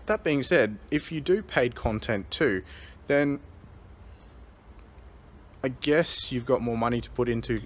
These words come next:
actually creating the content and advertising the content, and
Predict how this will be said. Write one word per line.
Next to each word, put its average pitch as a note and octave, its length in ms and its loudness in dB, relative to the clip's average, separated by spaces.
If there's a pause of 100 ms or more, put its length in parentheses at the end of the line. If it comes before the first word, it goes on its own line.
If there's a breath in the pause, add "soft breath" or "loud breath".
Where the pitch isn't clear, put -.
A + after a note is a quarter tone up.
(180)
actually - 400 -2
creating B2+ 600 0
the C3+ 60 -4
content D3 580 0
and G2+ 200 -4
advertising B2 680 2
the A#2 60 -4
content, B2 760 0
and G#2+ 340 0